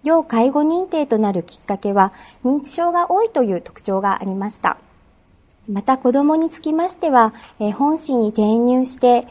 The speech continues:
居を構えるという若い世代が多く、育児の孤立化への対応をはじめとする子育て支援の重要性もあったことから、シニア男性の課題と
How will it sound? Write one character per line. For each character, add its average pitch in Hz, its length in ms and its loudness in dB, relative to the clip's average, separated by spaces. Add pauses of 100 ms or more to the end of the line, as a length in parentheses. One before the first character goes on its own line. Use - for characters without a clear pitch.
居 320 100 -2
を 302 140 2
構 226 340 2
え 294 80 0
る 294 120 -6
と 214 180 -2
い 190 100 -2
う 165 100 2
若 175 300 0
い 285 80 -2
世 277 200 -2
代 208 240 0
が 180 120 -2
多 220 200 0
く、 220 320 -2 (340)
育 320 220 -4
児 311 140 -2
の 220 120 2
孤 180 160 -6
立 202 260 -4
化 277 160 2
へ 311 80 2
の 320 140 -2
対 202 320 0
応 185 140 2
を 190 40 -2
は 190 120 -6
じ 196 100 -6
め 196 140 -2
と 202 120 -8
す 196 160 -8
る 180 240 -4 (300)
子 196 100 -8
育 285 300 0
て 302 140 -2
支 - 140 -6
援 370 220 0
の 190 220 0
重 208 200 2
要 247 200 4
性 254 240 0
も 254 140 2
あ 262 40 0
っ 269 60 -6
た 262 140 -2
こ 254 120 -8
と 208 140 -4
か 190 160 -2
ら、 170 160 2 (260)
シ - 140 -2
ニ 226 160 4
ア 269 120 2
男 311 220 0
性 294 260 -2
の 185 140 -2
課 180 160 -8
題 214 240 0
と 226 280 2